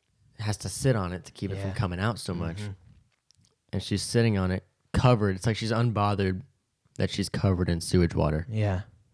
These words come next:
Speaker 1: And she just lights a cigarette and sitting there smoking a cigarette.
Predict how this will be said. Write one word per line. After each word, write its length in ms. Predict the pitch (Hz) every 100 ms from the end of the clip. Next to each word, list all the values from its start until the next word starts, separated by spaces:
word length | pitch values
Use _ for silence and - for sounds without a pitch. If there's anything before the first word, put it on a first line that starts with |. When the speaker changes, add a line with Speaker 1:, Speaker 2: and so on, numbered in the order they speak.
| _ _ -
Speaker 1:
And 120 | 98
she 140 | - 104
just 240 | 101 -
lights 180 | 101 98
a 40 |
cigarette 500 | 87 104 95 92 90 - _ _ _ _ _ -
and 120 | 101
sitting 200 | 113 101
there 100 | 95
smoking 360 | - 101 95 90
a 40 |
cigarette. 440 | - 95 90 82